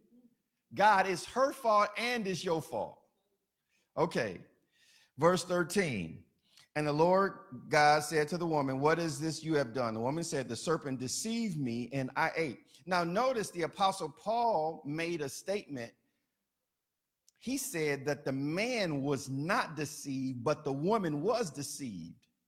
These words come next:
She actually believed what the serpent said. The man knew he was committing treason. Right?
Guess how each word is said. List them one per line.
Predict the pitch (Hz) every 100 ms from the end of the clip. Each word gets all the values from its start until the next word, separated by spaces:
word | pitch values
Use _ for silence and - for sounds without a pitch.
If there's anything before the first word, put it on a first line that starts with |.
| _ _ _ _ _ _ _ _ _ _ _ _ _ _ _ -
She | - 240 208
actually | 165 - 160
believed | 135 135 156 254 240
what | 147 135
the | 131
serpent | - 139 135 127
said. | 135 117
The |
man | 135 180 185 175
knew | 208
he | 151 151
was | 117 110 - - - _ _
committing | 143 131 117 107
treason. | 101 110 92 - - _ _ _ _ _ _ _ _ _ _ _ _ _ _ _ _ _ _ _ _ _ _ _ _ _ _ _ -
Right? | 117 160